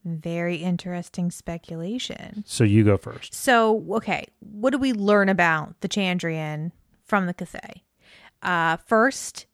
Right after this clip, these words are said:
Speaker 1: that he should call them the Seven. Uh, second, that the masters at the university might have answers for him. They know answers, but they probably won't tell him. The Order Amir may help, but they're hard to find.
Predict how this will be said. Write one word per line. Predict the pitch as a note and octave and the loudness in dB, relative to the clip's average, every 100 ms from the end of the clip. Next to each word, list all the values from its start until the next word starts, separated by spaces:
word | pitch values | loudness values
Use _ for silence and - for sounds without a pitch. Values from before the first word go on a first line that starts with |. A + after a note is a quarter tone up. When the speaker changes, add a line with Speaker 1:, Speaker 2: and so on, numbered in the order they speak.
| _ | _
Speaker 1:
that | F#3+ F3 | -2 -2
he | G#3 G#3 | -2 -2
should | F#3+ A#3 G3 | 0 0 -2
call | - E3+ | -2 0
them | F3 F#3+ | 2 0
the | |
Seven. | G3+ - D3 D3+ E3 B3 - _ _ _ _ _ _ | 0 -4 -8 -6 -4 -4 -4 _ _ _ _ _ _
Uh, | F3+ E3+ | -8 -8
second, | - - G#3+ A#3+ B3 - | -4 0 0 2 0 2
that | F#3+ | 2
the | F#3+ | 4
masters | F#3+ G#3+ - B3+ A3 | 4 4 2 0 2
at | |
the | G#3 | 2
university | G3+ G#3 G#3 F#3 F#3 - G#3+ G#3+ A3+ A#3+ | 4 6 6 4 2 2 0 0 0 0
might | F#3 F3 F#3 | 2 2 2
have | A3+ F#3 | 0 0
answers | F3 F#3 F#3 G#3+ G#3+ | 0 -2 -2 -4 -6
for | - A3 A3+ | -6 -4 0
him. | A#3 B3+ E4 - | 0 -2 -4 -6
They | F3 F3 | -2 0
know | E3+ F3 | 2 2
answers, | G3 G#3 G#3+ B3+ B3+ B3 - _ | 2 0 0 2 0 0 -10 _
but | - F#3 | -2 2
they | F#3+ | 2
probably | F3+ D#3+ D#3+ | 0 -2 -4
won't | D#3 D#3 E3+ | -4 -6 -4
tell | - D#3 | 0 0
him. | E3 D3 F#3+ - _ _ _ _ _ | 0 -2 -4 -6 _ _ _ _ _
The | G3+ G3+ | -6 0
Order | G#3+ G#3+ G#3 | 2 4 4
Amir | G3 F#3+ F#3+ F#3+ | 4 4 4 2
may | F#3 F3+ | 2 0
help, | E3+ - F#3 D4+ - - | -2 0 0 0 -4 -8
but | G3+ G3+ | -4 -2
they're | E3+ | -2
hard | - E3+ | 0 -4
to | D#3+ | -2
find. | E3 D3 D#3 C4 | -6 -4 -4 -6